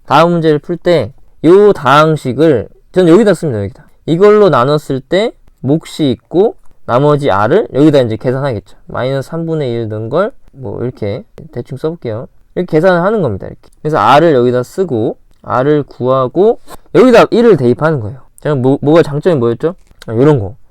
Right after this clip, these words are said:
요런 것들을 굳이 한 번도 안 쓰겠다는 겁니다. 되셨나요? 그래서 요 문제 같은 경우엔 제가 봤을 때 R 계산하는데 시간이 좀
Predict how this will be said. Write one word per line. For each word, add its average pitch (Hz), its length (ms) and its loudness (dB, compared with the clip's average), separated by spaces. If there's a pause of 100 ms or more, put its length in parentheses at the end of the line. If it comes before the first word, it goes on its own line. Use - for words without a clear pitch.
(120)
요런 170 200 0
것들을 156 300 -2
굳이 147 380 -6 (280)
한 208 160 -4
번도 208 240 2
안 113 160 0
쓰겠다는 120 500 -2
겁니다. - 280 -18 (140)
되셨나요? 123 340 -4
그래서 131 260 0
요 131 100 2
문제 170 720 2
같은 147 260 -4
경우엔 135 400 -4
제가 117 140 -4
봤을 120 180 -6
때 110 240 -2 (300)
R 143 300 4
계산하는데 170 520 2
시간이 185 480 -4
좀 139 300 -4